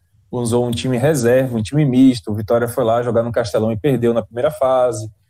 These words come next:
É, teve, o Ceará passou com muito mais confiança, dominante, como tudo que a gente falou aqui, por essas quartas de final, pegando um adversário muito mais qualificado do que o Vitória pegou e acabou sofrendo.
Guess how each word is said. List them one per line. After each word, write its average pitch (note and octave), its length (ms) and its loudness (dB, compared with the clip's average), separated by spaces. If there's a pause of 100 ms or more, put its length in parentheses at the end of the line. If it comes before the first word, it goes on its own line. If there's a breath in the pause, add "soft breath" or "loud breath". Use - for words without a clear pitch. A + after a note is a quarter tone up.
(420)
É, G2+ 140 0
teve, B2+ 720 2 (320)
o B2 160 -4
Ceará C3+ 320 2
passou C3+ 640 2 (360)
com - 100 -4
muito C#3+ 200 2
mais C#3+ 160 2
confiança, C3+ 720 2
dominante, C3 680 2
como A#2+ 160 -8
tudo C3 160 -2
que C3+ 80 0
a A#2 40 0
gente B2+ 180 -4
falou A#2 240 2
aqui, G#2+ 320 -4 (560)
por - 100 0
essas A#2+ 240 0
quartas A#2+ 380 0
de A2+ 60 -6
final, B2 800 2 (100)
pegando A#2+ 340 2
um B2 40 2
adversário A#2 560 0
muito C3+ 220 -2
mais B2+ 460 0
qualificado A#2 680 -2
do A2 100 -4
que A#2 120 -2
o A#2 140 2
Vitória A2 300 0
pegou C3 480 2
e A#2+ 140 2
acabou A2+ 300 -2
sofrendo. C3 680 -2